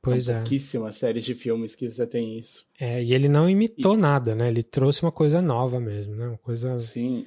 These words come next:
Speaker 1: Mas é maravilhoso, né? É, a gente adora, a gente falou muito bem na, na época. É, é, pra mim, é um dos grandes filmes de ação da história. E o Alien é um dos grandes filmes de terror da história.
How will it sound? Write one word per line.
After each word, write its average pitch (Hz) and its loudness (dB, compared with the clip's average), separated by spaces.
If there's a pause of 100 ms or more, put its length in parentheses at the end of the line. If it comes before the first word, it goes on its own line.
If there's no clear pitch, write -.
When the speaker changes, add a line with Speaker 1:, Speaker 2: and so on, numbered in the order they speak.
(140)
Speaker 1:
Mas 143 4
é 151 4
maravilhoso, 147 4
né? 120 -2
É, 117 0
a 110 0
gente 120 -2
adora, 135 4
a - 2
gente 127 -2
falou 123 0
muito 127 -2
bem 120 0
na, 117 -4
na 110 -4
época. 127 -2 (600)
É, 117 -4
é, 113 -4
pra 120 2
mim, 127 4
é 135 6
um 135 4
dos 131 2
grandes 131 2
filmes 135 2
de 131 4
ação 127 2
da 127 2
história. 151 2 (600)
E 135 4
o 131 6
Alien 131 6
é - 6
um 135 4
dos 131 0
grandes 131 2
filmes 131 2
de 127 0
terror 127 2
da 127 2
história. 104 -4